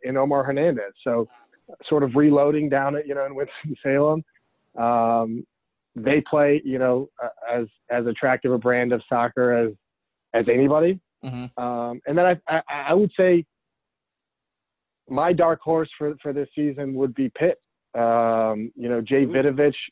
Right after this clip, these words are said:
Speaker 1: you know, is now a few years into his, his tenure there. Um, each year they've gotten better and better. Um, you know, he has former U V A assistant Mike Bohanek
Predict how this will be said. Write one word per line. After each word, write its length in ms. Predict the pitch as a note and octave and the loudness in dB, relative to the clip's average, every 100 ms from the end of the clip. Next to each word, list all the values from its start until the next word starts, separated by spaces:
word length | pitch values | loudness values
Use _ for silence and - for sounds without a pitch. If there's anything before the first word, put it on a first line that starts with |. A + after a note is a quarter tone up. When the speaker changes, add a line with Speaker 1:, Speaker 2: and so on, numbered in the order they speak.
| - | -10
Speaker 1:
you 140 | C3+ | -4
know, 200 | A#2+ B2+ - B2 - A#2 C3 B2+ | 0 -2 -2 -10 -8 -6 -4 0
is 160 | A#2+ A#2 | 0 2
now 360 | B2 C3 B2+ - _ _ _ _ _ - - _ - | 0 2 0 -4 _ _ _ _ _ -20 -20 _ -20
a 340 | - _ - - | -20 _ -14 -2
few 100 | F3 | 4
years 300 | F3 F3 E3+ | 6 6 4
into 380 | D3+ D3+ D3+ D#3 | 2 -2 2 2
his, 240 | C#3 D3+ C#3 | 4 0 -2
his 220 | - C#3+ - | -4 -2 -2
tenure 380 | - D3+ D3 C#3+ | 0 0 2 2
there. 440 | C#3 C#3 C#3+ C#3 - _ _ _ - | 2 2 2 0 -6 _ _ _ -8
Um, 760 | A#2 A2+ A2 A2 G#2+ G#2+ G#2 A2 _ _ _ _ _ | -6 -4 -2 -2 -4 -6 -8 -10 _ _ _ _ _
each 180 | D3 E3 - | 0 0 2
year 240 | D3 D#3 | 4 4
they've 220 | D3 C#3+ | 4 2
gotten 280 | B2 C3 C3+ | 2 -2 -2
better 360 | A#2+ C3+ C3+ C3+ | 0 2 2 2
and 160 | B2 | 0
better. 480 | A2 B2+ C3 C3 C3 - _ _ - | 2 2 4 2 0 -8 _ _ -8
Um, 640 | A2+ A2+ A2 A2 G#2 G#2+ - _ _ _ - | -4 -2 0 -2 -6 -10 -18 _ _ _ -8
you 80 | A#2+ | -2
know, 140 | A#2+ | 0
he 140 | - B2 | 0 0
has 180 | B2+ A#2+ - | 0 -2 0
former 260 | B2 B2+ | 0 2
U 160 | B2 B2+ | 2 2
V 120 | B2 | 4
A 100 | B2 | 2
assistant 360 | B2 C3+ - B2+ | 2 -2 -4 -2
Mike 200 | B2 B2 | -2 -2
Bohanek 440 | A#2+ - B2 A#2+ | -4 -2 0 0